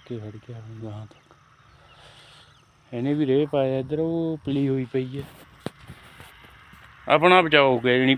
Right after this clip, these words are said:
ਪਾਣੀ 'ਤੇ। ਅਸਲੀ ਮਾਰ ਤਾਂ ਪਾਣੀ ਓ ਕਰਦਾ ਹੈ ਕਣਕ ਨੂੰ। ਐਤਕੀ ਪਾਣੀ ਪ੍ਰਮਾਤਮਾ ਨੇ ਦਿੱਤਾ, ਦਿੱਤਾ ਵੀ ਐਨ ਫੁਹਾਰਾ ਸਿਸਟਮ ਵਾਂਗ।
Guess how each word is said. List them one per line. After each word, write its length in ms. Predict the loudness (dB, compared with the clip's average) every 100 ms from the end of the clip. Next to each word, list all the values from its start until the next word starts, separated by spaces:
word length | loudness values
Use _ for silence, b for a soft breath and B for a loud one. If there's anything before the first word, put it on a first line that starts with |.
| 4
ਪਾਣੀ 300 | 4 4 2
'ਤੇ। 180 | -2 -6 -12 -20 -20 B B B B B -20 -20 -20 -18 -16 -18 -20 -20 -20 -20 -20 -18 0 4
ਅਸਲੀ 260 | 6 6 8
ਮਾਰ 300 | 8 8 8
ਤਾਂ 180 | 6 4
ਪਾਣੀ 340 | 6 6 6
ਓ 80 | 6
ਕਰਦਾ 380 | 6 2 0 -4
ਹੈ 100 | -4 -8 -2
ਕਣਕ 300 | -2 -2 -8
ਨੂੰ। 160 | -8 -12 _ -20 -20 -20 -20 _ _ -20 -20 -20 B B B B B B _ -20 -20 _ _ _ -6
ਐਤਕੀ 280 | -2 -2 -2
ਪਾਣੀ 320 | 2 4 6 6
ਪ੍ਰਮਾਤਮਾ 520 | 4 4 4 4 4
ਨੇ 120 | 4
ਦਿੱਤਾ, 300 | 4 4 2
ਦਿੱਤਾ 320 | 2 4 4
ਵੀ 160 | 6 6
ਐਨ 280 | 8 8 4 -2 -18 -20 _ _ _ _ _ -20 -20 -20 B B B B B -14 -14 -2
ਫੁਹਾਰਾ 420 | 6 8 8 6
ਸਿਸਟਮ 420 | 4 2 4 6
ਵਾਂਗ। 240 | 6 6